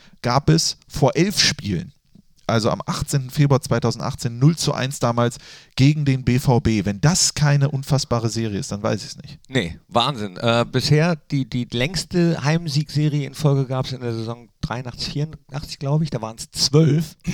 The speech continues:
Speaker 2: <clears throat> Heimsiege in Folge.
Speaker 1: Wahnsinn.
Speaker 2: Und dann das eins eins damals gegen Eintracht Frankfurt im April vierundachtzig.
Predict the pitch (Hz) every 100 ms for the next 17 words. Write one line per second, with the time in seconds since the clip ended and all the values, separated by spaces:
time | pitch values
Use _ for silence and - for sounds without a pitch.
0 | - 147 - _ 135 101 117 113 104 101
1 | 95 - 110 113 143 156 110 98 - -
2 | - 117 120 113 - 113 120 151 107 120
3 | - 120 117 113 - 110 104 104 107 107
4 | - - 110 - 104 98 - 101 95 95
5 | - - 117 127 - 110 104 95 - -
6 | 87